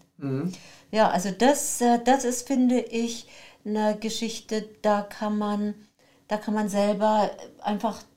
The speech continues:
Speaker 2: sehr gut rumexperimentieren. Neemöl kann man überall im Internet kaufen.
Speaker 1: Mhm.
Speaker 2: Ja, und dann kann man, und Kokosöl ist ja nun auch wunderbar. Gu-, Gummi Arabicum kann man kaufen. Und da kann man einfach ein bisschen mit rumexperimentieren.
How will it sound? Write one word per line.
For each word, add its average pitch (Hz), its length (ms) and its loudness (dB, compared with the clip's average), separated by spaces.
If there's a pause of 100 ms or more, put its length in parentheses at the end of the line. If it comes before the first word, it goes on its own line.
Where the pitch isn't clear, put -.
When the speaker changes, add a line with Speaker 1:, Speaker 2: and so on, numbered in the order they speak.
(320)
Speaker 2:
sehr 226 180 -4
gut 226 260 -4
rumexperimentieren. 170 1200 -4
Neemöl 208 500 0
kann 202 200 -6
man 196 160 -4
überall 175 340 -4
im 180 140 -4
Internet 180 480 -6
kaufen. - 400 -8
Speaker 1:
Mhm. 165 360 -4 (200)
Speaker 2:
Ja, 254 80 -2
und 226 240 -4
dann 202 180 -6
kann 208 240 -6
man, 202 120 -4
und 202 300 -4
Kokosöl 208 680 -4
ist - 300 -8
ja 196 80 -2
nun 190 180 -4
auch 220 320 -2
wunderbar. 202 640 -6 (500)
Gu-, 226 180 -6
Gummi 220 300 -2
Arabicum 208 720 -2
kann 208 220 -8
man 208 180 -4
kaufen. 196 440 -4 (280)
Und 254 140 4
da 262 100 4
kann 254 200 0
man 240 120 2
einfach 214 300 -2
ein 208 80 -2
bisschen 202 320 -6
mit 196 160 -8
rumexperimentieren. 165 1160 -8